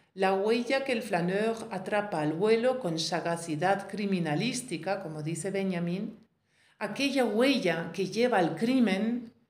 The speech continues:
le dispensa de la falsa ilusión tanto de la ciudad máquina en la que se mueven perfectamente insertadas las masas siguiendo el tiempo lineal con su lógica causal,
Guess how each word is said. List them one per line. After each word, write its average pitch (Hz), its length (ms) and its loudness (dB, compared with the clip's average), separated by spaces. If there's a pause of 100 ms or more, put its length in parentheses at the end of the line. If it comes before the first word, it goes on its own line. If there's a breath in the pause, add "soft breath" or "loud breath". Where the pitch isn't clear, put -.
(300)
le 202 200 0
dispensa 311 800 -2
de 247 100 4
la 185 140 2
falsa 285 560 4
ilusión 233 720 0
tanto 277 420 2
de 247 140 2
la 208 100 2
ciudad 196 360 0
máquina 220 760 0
en 202 160 -2
la 190 140 0
que 175 80 -6
se 175 160 -6
mueven 214 560 0
perfectamente 190 1000 -4
insertadas 175 1000 -2 (360 loud breath)
las 185 220 -4
masas 220 380 0
siguiendo 220 460 0
el 180 140 0
tiempo 247 400 0
lineal 202 720 0
con 180 160 -6
su 170 180 -4
lógica 170 500 -4
causal, 240 800 -2